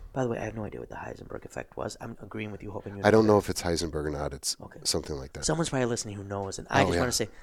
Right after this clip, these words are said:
Speaker 1: sometimes when I don't know, but Mike seems to know, I just go, "Uh-huh," and then
Speaker 2: This show doesn't speak for our churches, our church bodies,
Speaker 1: Right.
Speaker 2: or for us.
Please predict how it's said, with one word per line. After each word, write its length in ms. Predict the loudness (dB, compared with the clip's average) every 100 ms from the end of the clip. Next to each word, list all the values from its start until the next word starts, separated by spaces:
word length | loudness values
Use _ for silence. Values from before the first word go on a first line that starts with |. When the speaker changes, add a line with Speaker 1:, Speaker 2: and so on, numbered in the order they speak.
| -14
Speaker 1:
sometimes 360 | -6 -4 -2 0
when 100 | 2
I 60 | 2
don't 120 | 2
know, 140 | 0
but 140 | -2 -2
Mike 180 | -2 -2
seems 220 | -4 -4
to 80 | -2
know, 120 | -2
I 120 | -2
just 180 | -4 -4
go, 140 | -2
"Uh-huh," 380 | -4 -4 -4 -4 -6
and 160 | -10 -8
then 140 | -10 2
Speaker 2:
This 140 | 6 8
show 200 | 8 8
doesn't 260 | 6 4
speak 240 | 2 0 2
for 120 | 2
our 80 | 2
churches, 440 | 2 -2 -2 -4
our 80 | -4
church 280 | 0 0 2
bodies, 360 | 2 2 -2
Speaker 1:
Right. 60 | 0
Speaker 2:
or 100 | 0
for 180 | 0 -2
us. 200 | -2